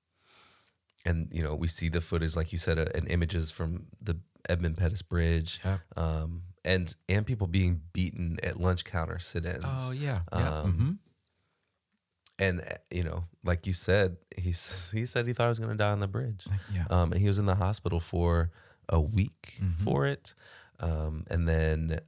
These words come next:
Speaker 1: um, came out and, and ended up marching, and,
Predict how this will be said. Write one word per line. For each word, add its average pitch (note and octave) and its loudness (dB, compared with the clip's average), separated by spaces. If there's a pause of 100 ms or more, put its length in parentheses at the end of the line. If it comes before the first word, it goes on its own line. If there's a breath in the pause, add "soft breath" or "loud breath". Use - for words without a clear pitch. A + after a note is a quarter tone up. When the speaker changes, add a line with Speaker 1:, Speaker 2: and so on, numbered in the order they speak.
Speaker 1:
um, F#2+ -6 (2000 loud breath)
came F2 0
out E2 2
and, D#2+ 0
and D#2+ 0
ended E2+ 2
up D#2 -2
marching, E2 0
and, E2+ -6